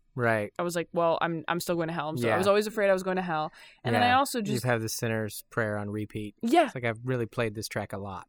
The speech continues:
Speaker 2: Right, exactly. They're like, "You only have to ask once and then you're fine." I'm like, "Really? I don't, uh,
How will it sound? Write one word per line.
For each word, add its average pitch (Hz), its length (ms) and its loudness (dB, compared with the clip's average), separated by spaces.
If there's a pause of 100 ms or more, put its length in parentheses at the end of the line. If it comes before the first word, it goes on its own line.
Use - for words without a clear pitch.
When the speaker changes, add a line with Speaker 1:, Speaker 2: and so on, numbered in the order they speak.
Speaker 2:
Right, 285 300 8
exactly. 247 400 0
They're 208 80 0
like, 202 80 -2
"You 240 60 0
only 277 140 -2
have 254 80 -6
to 269 80 0
ask 254 180 -2
once 269 180 -2
and 233 80 -4
then 226 40 -2
you're 214 100 -2
fine." 240 200 2
I'm 196 80 0
like, 190 160 -2
"Really? 359 560 8
I 285 60 8
don't, 330 300 8 (160)
uh, 240 80 -4